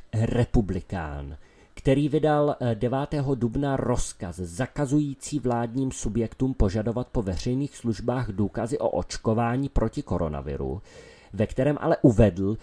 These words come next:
že vakcíny jsou nejlepší střelou při ochraně pracovních míst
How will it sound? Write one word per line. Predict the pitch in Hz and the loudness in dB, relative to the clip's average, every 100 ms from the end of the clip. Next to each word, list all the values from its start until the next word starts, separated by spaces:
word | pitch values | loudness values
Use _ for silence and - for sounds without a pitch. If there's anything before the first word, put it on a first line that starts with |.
| - - | -12 -10
že | 95 113 104 | -2 0 0
vakcíny | 104 - - 127 120 123 | -2 -6 -8 -2 0 0
jsou | 113 127 120 120 - _ _ _ - | 0 2 2 2 -8 _ _ _ -4
nejlepší | 101 107 117 131 - 160 160 | 2 6 6 4 0 -4 -6
střelou | - - - 120 113 127 135 | -8 -6 -4 0 2 2 0
při | - 151 | -2 -4
ochraně | - - 117 123 139 | -6 -6 -4 -4 -2
pracovních | - 110 - 117 135 - | -2 -2 -4 -4 -4 -6
míst | 95 - | -8 -8